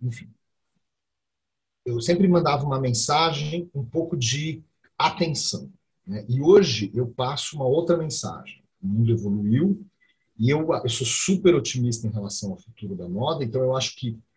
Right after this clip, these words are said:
não. Hoje a gente vive um período super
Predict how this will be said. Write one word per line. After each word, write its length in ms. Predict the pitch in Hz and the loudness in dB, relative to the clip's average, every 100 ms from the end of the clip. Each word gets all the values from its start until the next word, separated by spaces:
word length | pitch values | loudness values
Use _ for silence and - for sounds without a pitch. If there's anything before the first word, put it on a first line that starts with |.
| _ _ _ _ | _ _ _ _
não. 520 | 147 143 143 120 87 - | 0 4 6 4 2 0
Hoje 240 | 120 143 | 2 2
a 40 | |
gente 260 | 143 147 151 | -2 -4 -4
vive 280 | 117 127 123 | -2 -2 -2
um 80 | 113 | -2
período 420 | 127 113 110 104 | -2 -2 -2 -4
super 720 | 110 - - 185 185 185 180 | -6 -6 -2 0 0 2 0